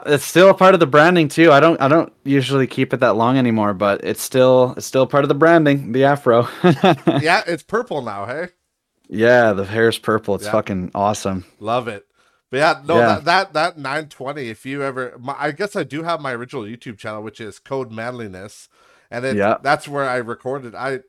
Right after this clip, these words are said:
Speaker 2: a lot of those old YouTube horror gameplays and stuff. That's all vintage. Those are, like, ten years
Speaker 1: Yeah.
Speaker 2: old, some of them. And most
Speaker 1: The
Speaker 2: of those
Speaker 1: classics.
Speaker 2: Yeah, a lot of those were recorded on that C nine twenty, so the legacy lives on.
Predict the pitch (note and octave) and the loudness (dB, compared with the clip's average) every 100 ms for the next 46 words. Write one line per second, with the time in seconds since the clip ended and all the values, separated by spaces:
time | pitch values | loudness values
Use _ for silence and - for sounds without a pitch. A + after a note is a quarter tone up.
0 | - A#2 B2 C#3 B2+ C3+ C3 B2+ A#2 A#2 | -14 -6 -6 -6 -10 -8 -8 -8 -12 -14
1 | C3+ G2+ _ _ _ _ F#2+ A#2+ C3 C3+ | -16 -16 _ _ _ _ _ -8 -8 -8
2 | A#2+ G#2+ G2+ A2+ G#2 G2+ F#2 _ G#2+ G2+ | -12 -14 -16 -14 -14 -14 -20 _ -14 -14
3 | _ _ _ _ A2+ A#2 D3 C#3+ G#2 C3 | _ _ _ _ -10 -6 -4 -4 -4 -8
4 | C#3 D#3 B2 - - _ - B2 - A#2 | -8 -8 -8 -10 -20 _ -12 -12 -10 -12
5 | G#2 - - D3+ D3+ C3+ - G#2 G#2 C#3+ | -12 -14 -14 -12 -8 -8 -4 -4 -4 -6
6 | A2 G#2 _ _ _ G#2+ A2 B2+ C3+ G#2+ | -8 -12 _ _ _ -16 -10 -8 -6 -6
7 | D3+ C3+ F#2+ G2 - F2+ - - C3 C3+ | -4 -2 0 -2 -6 -12 -12 -8 -6 -4
8 | B2+ B2 C#3 D3+ D3 C3+ B2 - B2+ D#3+ | -4 -4 -4 -4 -8 -10 -12 -10 -12 -8
9 | D3 A#2 G2 - - A2 G#2+ G#2 A2+ G#2 | -8 -8 -10 -14 -16 -14 -14 -14 -14 -14
10 | G2+ - A2 G2 F2+ _ A2 A#2 C#3+ D#3 | -14 -16 -16 -16 -16 _ -14 -10 -10 -12
11 | C#3+ A#2+ B2+ A2 B2 D3+ A#2 | -12 -8 -8 -6 -6 -6 -10